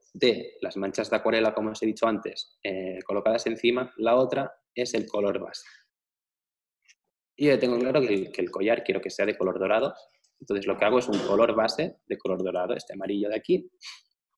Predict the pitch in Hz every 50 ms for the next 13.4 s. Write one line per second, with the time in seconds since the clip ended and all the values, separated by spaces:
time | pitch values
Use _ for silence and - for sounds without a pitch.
0 | _ _ _ _ _ _ _ _ _ _ _ _ _ - - _ _ _ 147 127
1 | 127 120 123 120 131 139 151 - - - 117 110 113 107 104 - - - - -
2 | - _ _ _ _ _ _ _ _ _ - 156 151 147 143 123 120 117 - -
3 | 107 101 - 101 98 - 101 - - - 113 107 101 101 - - 107 95 92 -
4 | - - _ _ - 107 107 104 104 107 104 98 98 98 - 107 101 104 104 113
5 | 117 117 117 110 104 101 107 95 95 107 123 127 135 151 165 220 - - - _
6 | _ - 113 113 113 110 - 117 120 123 - - 113 107 113 123 - - _ _
7 | _ _ _ _ _ _ - 120 123 - - - 117 117 - 107 - - 110 -
8 | 113 107 113 - - - - - - _ _ _ - 113 110 107 107 107 - -
9 | - - _ _ _ _ _ - - 110 110 107 104 107 107 98 - - 107 117
10 | 131 143 139 135 147 - - - - - - - 113 117 120 120 131 - - -
11 | - - _ _ _ _ - _ _ 120 113 107 104 101 98 98 - - - -
12 | 107 98 101 - - 120 120 - 135 131 127 113 107 98 - 104 110 113 107 -
13 | 98 95 95 92 87 - - -